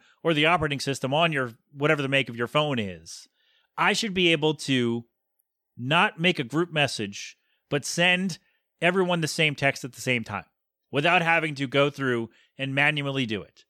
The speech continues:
which is what I do now for my game of the week. Furthermore, we should be able to leave a group chat that we didn't ask to be in, or even if we did ask to be in it and we're done with it,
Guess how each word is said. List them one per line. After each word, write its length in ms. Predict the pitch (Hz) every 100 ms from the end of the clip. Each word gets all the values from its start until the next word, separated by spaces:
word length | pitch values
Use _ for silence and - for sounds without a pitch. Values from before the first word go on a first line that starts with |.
| _ _
which 140 | 113
is 100 | 113
what 160 | 139 147
I 60 |
do 160 | 143 147
now 320 | 131 110 113 _ _ _
for 100 | 135
my 100 | 135
game 200 | 120 123
of 40 | 113
the 80 |
week. 300 | 92 82 - _ _ _ _ -
Furthermore, 760 | 254 311 220 139 156 98 107 _ _ _ _ _
we 160 | 127 214
should 220 | 196 214
be 140 | 190 190
able 240 | 180 175
to 100 | 156
leave 340 | 151 196 202
a 80 | 160
group 240 | 139 175 -
chat 320 | 139 120 110
that 140 | 127
we 100 | 139
didn't 280 | 131 180 175
ask 260 | 175 165 -
to 100 | 139
be 260 | 202 202
in, 180 | 123 87 _ _ _ _
or 160 | 202 277
even 220 | 269 285
if 80 | 240
we 100 | 233
did 160 | 262
ask 180 | 269 185
to 60 | 151
be 200 | 135 135
in 80 | 131
it 120 | 143 _ _ -
and 140 | 208
we're 80 | 233
done 200 | 226 269
with 160 | 226 107
it, 160 | 90